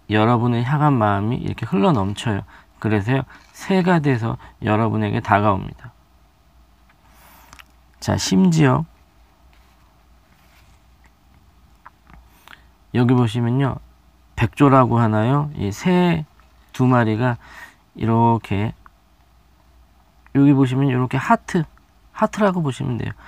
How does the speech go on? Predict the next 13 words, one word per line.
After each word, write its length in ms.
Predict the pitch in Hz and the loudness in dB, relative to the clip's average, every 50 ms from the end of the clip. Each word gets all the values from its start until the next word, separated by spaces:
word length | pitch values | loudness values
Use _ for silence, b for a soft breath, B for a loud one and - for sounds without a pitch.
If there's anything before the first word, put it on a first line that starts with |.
| B B B B B B | B B B B B B
목을 480 | - 120 123 127 127 135 135 139 127 | 0 2 4 6 6 6 6 4 2
길게 480 | - - - 120 120 123 120 113 123 123 | 0 -2 -2 0 2 2 2 2 0 0
빼서 360 | - - 143 131 127 143 135 | 0 0 0 0 2 0 -2
하트를 520 | 120 - - 202 190 - - 196 190 175 | -2 -2 -4 -4 -4 -4 -4 -2 0 0
만들고 420 | 156 123 101 98 101 101 101 101 95 | 2 2 0 0 -2 -4 -4 -6 -8
있습니다. 460 | 95 - - - - - - - - - - | -10 -10 -12 -16 -14 -14 -12 -12 -14 -14 -8
그리고요, 440 | - 104 101 98 101 113 123 123 123 B B B B B B B | -6 -4 -4 -2 -2 -2 -4 -4 -6 B B B B B B B
후광처럼 920 | - - - 214 190 208 196 185 175 165 - - 135 120 120 117 - - | -14 -6 -6 -2 2 4 4 4 4 0 -2 -2 -2 -2 -2 -2 -2 -4
역시 500 | 95 101 92 - - - 98 101 113 131 - B B B B B B _ _ - | -4 -6 -6 -6 -8 -8 -4 -4 -4 -4 -6 B B B B B B _ _ -4
감정의 720 | - - 98 98 110 113 113 107 127 131 127 127 127 123 - | -4 0 0 0 0 0 0 0 0 0 2 2 0 -2 -4
컵이 400 | - - - 147 135 135 147 151 | -6 -4 -4 -4 -2 0 0 0
이렇게 640 | - - 131 131 143 139 143 143 139 127 - - 123 | 0 -2 -2 0 2 2 2 2 0 -2 -2 -4 -4
무지개처럼 880 | 107 101 123 127 120 135 131 139 127 - - 131 123 120 120 120 - | -2 0 0 0 2 2 2 0 0 -2 -2 -6 -4 -4 -4 -6 -6